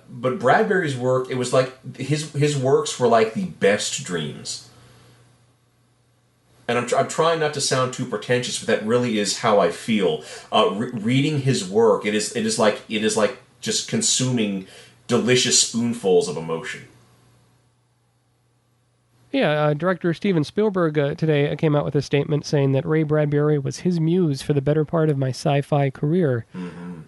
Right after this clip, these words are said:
Speaker 2: On the world of science fiction and fantasy and imagination, he is immortal. Um,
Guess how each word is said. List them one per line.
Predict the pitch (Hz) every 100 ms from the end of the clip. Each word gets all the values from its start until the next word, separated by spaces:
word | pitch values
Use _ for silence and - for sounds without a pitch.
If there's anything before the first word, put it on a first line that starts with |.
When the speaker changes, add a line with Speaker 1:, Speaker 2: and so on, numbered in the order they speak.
| -
Speaker 2:
On | 170
the | 156
world | 165 170 160
of | 156
science | - 156 151
fiction | 170 160 156 151
and | 147
fantasy | - 170 175 160 165 -
and | 196
imagination, | 202 202 190 170 160 160 156 156
he | 135 151 143
is | 139 135
immortal. | - 131 127 139 131 117 - _ _ _ _ _ _ _ -
Um, | 143 139 135